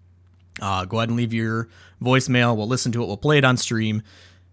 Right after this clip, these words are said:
or on, on, on our next, uh, podcast here, and then we will answer whatever questions or just talk about why this person even called in. <laughs>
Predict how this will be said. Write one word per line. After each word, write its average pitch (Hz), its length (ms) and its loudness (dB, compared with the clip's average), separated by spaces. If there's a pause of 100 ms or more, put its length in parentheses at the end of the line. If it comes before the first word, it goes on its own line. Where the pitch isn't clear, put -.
(140)
or 107 180 -4
on, 107 300 -2
on, 107 300 -4
on 104 300 -4
our 98 120 -4
next, 107 260 -6 (180)
uh, 104 280 0 (260)
podcast 123 560 0
here, 107 320 -6
and 101 140 -6
then 101 200 -6
we 101 140 -4
will 101 400 -4 (340)
answer 101 260 -6
whatever 104 200 -4
questions 139 360 -2
or 139 40 0
just 131 140 -6
talk 123 180 -4
about 113 280 -6 (340)
why 110 460 -2
this 123 140 -4
person 127 300 -6
even 113 200 -6
called 110 280 -8
in. 104 180 -14 (100)
<laughs> 269 200 4